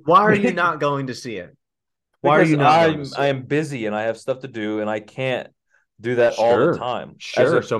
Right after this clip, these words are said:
Speaker 2: as a
Speaker 1: maybe,
Speaker 2: child,
Speaker 1: maybe
Speaker 2: though, maybe I would. As a child, a
Speaker 1: But
Speaker 2: ten-year-old back in two thousand nine,
Speaker 1: I'm
Speaker 2: when I was a
Speaker 1: thinking
Speaker 2: ten-year-old in twenty twenty-two.
Speaker 1: I'm thinking maybe you can't, you simply just can't devote that much time to it.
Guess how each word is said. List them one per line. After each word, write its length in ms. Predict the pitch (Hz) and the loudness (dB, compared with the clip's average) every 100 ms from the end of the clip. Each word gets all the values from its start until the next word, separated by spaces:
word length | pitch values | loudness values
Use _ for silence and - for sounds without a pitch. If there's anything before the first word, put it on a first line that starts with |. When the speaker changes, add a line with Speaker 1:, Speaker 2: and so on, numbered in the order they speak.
| 107 | -2
Speaker 2:
as 200 | 120 135 | -2 0
a 20 | |
Speaker 1:
maybe, 80 | 127 | -4
Speaker 2:
child, 440 | 117 139 156 170 | 0 2 4 4
Speaker 1:
maybe 60 | 131 | 2
Speaker 2:
though, 140 | 127 | 0
maybe 300 | 127 131 135 120 | 0 -2 -2 -2
I 140 | 127 | -2
would. 280 | 135 156 - | -2 -6 -8
As 160 | - 110 | -10 -12
a 40 | |
child, 520 | 107 - 123 143 175 180 - _ _ _ _ - | -10 -4 0 0 -2 -8 -20 _ _ _ _ -6
a 80 | 120 | -4
Speaker 1:
But 160 | 127 | -2
Speaker 2:
ten-year-old 460 | 123 151 147 165 143 | -2 -2 -2 -2 0
back 160 | 131 131 | -2 -2
in 100 | 131 | -6
two 120 | 143 | -4
thousand 360 | 139 127 120 | -4 -4 -6
nine, 420 | 113 113 127 165 - - | -8 -8 -8 -12 -8 0
Speaker 1:
I'm 140 | 127 | 2
Speaker 2:
when 20 | |
I 20 | 139 | 2
was 60 | |
a 40 | 156 | 0
Speaker 1:
thinking 180 | 151 139 | 0 0
Speaker 2:
ten-year-old 300 | 139 151 135 | 0 0 -4
in 80 | |
twenty 220 | - 135 131 | -8 -8 -8
twenty-two. 540 | 135 127 127 131 202 _ _ _ | -10 -10 -8 -10 -10 _ _ _
Speaker 1:
I'm 180 | 127 147 | -4 -2
thinking 400 | 156 131 120 113 | -2 -2 -2 -2
maybe 300 | 117 135 131 | -2 0 -2
you 340 | 117 113 117 113 | -4 -4 -6 -8
can't, 300 | - 135 131 | -6 -6 -4
you 100 | 120 | -4
simply 340 | 143 143 135 | -2 0 -2
just 240 | 113 113 | -2 -6
can't 200 | - 113 95 | -6 -6 -6
devote 540 | 92 87 127 127 92 | -6 0 0 0 -4
that 200 | 104 - | -8 -6
much 260 | 104 - - | -10 -12 -10
time 420 | 117 117 104 90 | -4 -2 -2 -8
to 300 | - 143 120 | -4 0 0
it. 260 | 82 - | -2 -8